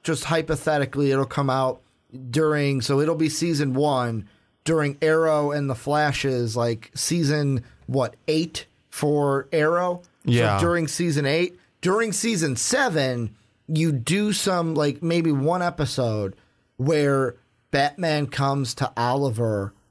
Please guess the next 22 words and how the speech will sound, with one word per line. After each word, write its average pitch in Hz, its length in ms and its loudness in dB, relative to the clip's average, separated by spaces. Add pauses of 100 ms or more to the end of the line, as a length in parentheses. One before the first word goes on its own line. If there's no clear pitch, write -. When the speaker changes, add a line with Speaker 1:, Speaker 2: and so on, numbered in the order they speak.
(140)
Speaker 1:
for 120 260 -4
help. - 440 -4 (220)
Speaker 2:
Yeah. 131 300 2 (280)
Speaker 1:
And 156 200 2
you 139 100 2
know 139 180 2
what 156 220 2
it 147 100 -4
references? 180 1040 -2 (580)
The 131 120 -2
Killing 131 540 -2 (140)
Joke. 113 560 -6 (400)
Or 160 160 2
de-, 165 320 -2
not 165 320 -2
Killing 151 220 0
Joke, 139 200 -2
Death 151 260 0
in 151 80 -2
a 123 40 -2
Family. 117 460 -4 (680)
Jason 147 220 2